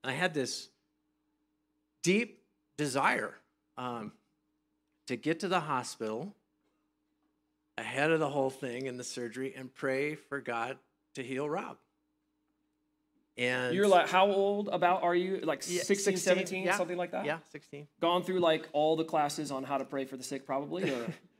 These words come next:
Speaker 1: There
Speaker 2: like
Speaker 1: weren't as many back then.
Speaker 2: Okay,
Speaker 1: Yeah.
Speaker 2: so a, a, a beginner.
Speaker 1: Right, but I
Speaker 2: Did you have a, did you have a beard? That's another, that's a, like,
Speaker 1: No.
Speaker 2: another question running through my mind.
Speaker 1: No, uh, we were trying to do sideburns at that point.
Speaker 2: Okay, all right.
Speaker 1: Yeah.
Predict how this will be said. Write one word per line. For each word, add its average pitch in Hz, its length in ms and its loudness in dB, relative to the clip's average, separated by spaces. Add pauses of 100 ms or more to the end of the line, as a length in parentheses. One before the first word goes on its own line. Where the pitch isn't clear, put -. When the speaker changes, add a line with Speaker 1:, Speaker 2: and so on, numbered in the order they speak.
(140)
Speaker 1:
There 202 120 8
Speaker 2:
like 254 80 8
Speaker 1:
weren't 285 180 8
as 156 120 2
many 190 300 4
back 127 340 -2
then. 107 160 -2
Speaker 2:
Okay, 160 260 2 (140)
Speaker 1:
Yeah. 143 140 2
Speaker 2:
so 147 320 2
a, 156 60 4
a, - 340 -2
a 190 60 6
beginner. 196 380 6 (120)
Speaker 1:
Right, 185 500 8
but 214 380 10
I 175 160 4
Speaker 2:
Did 202 100 4
you 214 100 6
have 220 140 10
a, 208 80 6
did 180 240 -2
you 190 80 4
have 196 80 10
a 175 60 -4
beard? 160 320 0 (140)
That's 170 180 2
another, 175 240 2
that's 180 180 4
a, 180 80 8
like, 170 140 4
Speaker 1:
No. 175 60 4
Speaker 2:
another 185 180 6
question 175 360 0
running 156 200 -2
through 156 100 -6
my 151 80 -2
mind. 127 240 -6 (180)
Speaker 1:
No, 143 420 6 (120)
uh, 135 300 2
we 175 100 4
were 247 100 4
trying 202 260 4
to 185 40 4
do 160 140 0
sideburns 135 640 0
at 104 140 -8
that 98 140 -10
point. - 180 -8
Speaker 2:
Okay, 160 220 -4 (580)
all 135 80 -4
right. 98 220 -4 (300)
Speaker 1:
Yeah. 117 160 0